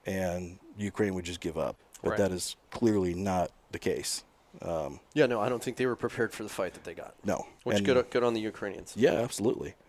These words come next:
Speaker 1: And I just, I, I just, um, you know, this could, this could end very quickly, or it could be very, very drawn out, you know?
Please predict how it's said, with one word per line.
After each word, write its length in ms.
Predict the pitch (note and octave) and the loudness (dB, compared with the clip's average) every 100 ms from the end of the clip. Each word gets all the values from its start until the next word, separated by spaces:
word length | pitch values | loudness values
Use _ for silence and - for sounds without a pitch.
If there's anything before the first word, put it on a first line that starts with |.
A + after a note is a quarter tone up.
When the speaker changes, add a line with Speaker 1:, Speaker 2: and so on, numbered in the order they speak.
| - | 2
Speaker 1:
And 120 | A2+ | 6
I 80 | A2 | 6
just, 260 | A#2 - | 4 0
I, 220 | F2+ G#2 G2 | 4 4 6
I 100 | G#2 | 4
just, 300 | G#2 - - | 2 -2 2
um, 420 | G2 F#2+ F#2+ F2+ - - | 2 4 2 -2 -8 -2
you 80 | |
know, 60 | G2 | 2
this 180 | G2 - | 2 2
could, 220 | G#2+ E2+ | 0 0
this 160 | G2+ - | -4 -2
could 140 | G2+ | 2
end 200 | G2+ G2+ | 2 2
very 220 | G2 G2 | 2 2
quickly, 340 | - B2 - C#3+ | 4 2 6 6
or 120 | G2+ | 6
it 60 | G2+ | 4
could 160 | F#2+ | 0
be 100 | F#2 | -2
very, 240 | F2 F#2 F2 | -2 0 -2
very 300 | E2+ E2+ E2+ - | -2 -6 -6 -8
drawn 260 | F2 E2 | -6 -4
out, 280 | D#2 D2 - - | -2 -4 -6 -12
you 140 | F#2 F2 | -10 -8
know? 240 | F2+ | -6